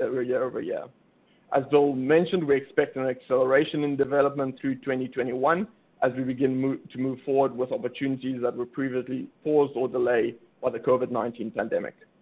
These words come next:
Compared to Q two twenty twenty, the number of consultations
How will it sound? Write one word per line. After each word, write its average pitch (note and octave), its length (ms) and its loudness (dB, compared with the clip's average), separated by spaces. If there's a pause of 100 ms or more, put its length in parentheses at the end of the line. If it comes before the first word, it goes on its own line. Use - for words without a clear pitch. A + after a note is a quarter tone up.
(1000)
Compared D#3 380 8
to D#3 80 0
Q D#3+ 340 2
two D#3 160 2
twenty C#3 260 2
twenty, D3 520 0 (240)
the B2+ 60 -2
number C#3+ 280 6
of C3+ 100 0
consultations C#3 920 2